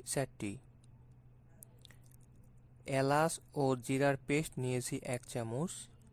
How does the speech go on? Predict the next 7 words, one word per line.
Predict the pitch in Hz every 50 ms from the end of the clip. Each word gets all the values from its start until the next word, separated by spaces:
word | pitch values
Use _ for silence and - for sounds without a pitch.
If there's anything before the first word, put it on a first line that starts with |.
| - - - - - - - - - - - 127 123
আদার | 131 135 156 156 156 - -
পেস্ট | - 147 147 147 - - - 135
নিয়েছি | 135 131 131 123 - - 156 156 135
হাফ | 135 135 - - -
চামচ, | - 113 98 98 107 107 - - - - - - - - - - - - - - - - - - - - - - - - - - - - - - - - - - 131
রসুন | 139 147 - - 165 165 160 160 160 160 - - -
পেস্ট | - 147 147 151 - -